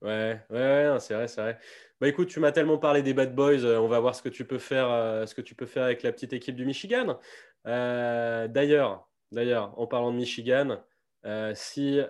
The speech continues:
euh, ils pouvaient, euh, tous se sortir la tête du cul et, euh, voter pour le grabataire Biden,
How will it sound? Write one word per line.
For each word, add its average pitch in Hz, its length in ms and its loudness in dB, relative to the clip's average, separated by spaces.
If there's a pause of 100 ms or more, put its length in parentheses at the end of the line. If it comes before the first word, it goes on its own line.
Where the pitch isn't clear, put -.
euh, 107 340 -6
ils 117 120 -10
pouvaient, 127 640 -4 (140)
euh, 98 920 -10
tous 160 160 -8
se 143 160 -8
sortir 131 340 -4
la 120 120 0
tête 131 200 -2
du 131 140 -2
cul 131 480 -6
et, 104 120 -2
euh, 98 240 -2
voter 123 420 -2
pour 123 140 -4
le 107 80 2
grabataire 120 480 2
Biden, 120 360 2